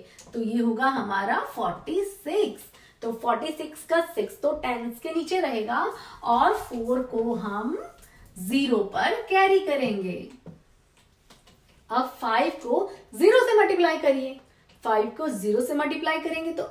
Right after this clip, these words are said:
answer क्या आएगा? ज़ीरो। और ज़ीरो में हम फ़ोर ऐड करेंगे।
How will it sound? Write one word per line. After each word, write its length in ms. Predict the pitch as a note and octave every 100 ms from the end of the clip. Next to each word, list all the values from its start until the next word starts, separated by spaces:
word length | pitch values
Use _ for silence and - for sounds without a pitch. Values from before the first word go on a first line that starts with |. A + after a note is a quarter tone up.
| -
answer 340 | G3 G3 C#4+
क्या 220 | C#4 E4+ E4+
आएगा? 400 | B3+ B3+ D4+ D4+ C4
ज़ीरो। 680 | G#3+ G#3+ F4 G4 D#4+ D#4+ - - - -
और 320 | - G#4 B4+
ज़ीरो 300 | B3+ B3 G#3+
में 160 | G3+ G3+
हम 140 | D#4
फ़ोर 760 | A4+ - C4 G#3+ G3+ C#4 - - _ _
ऐड 340 | D#4 D#4 B3+ G#3
करेंगे। 440 | G#3+ F#3+ F3+ F3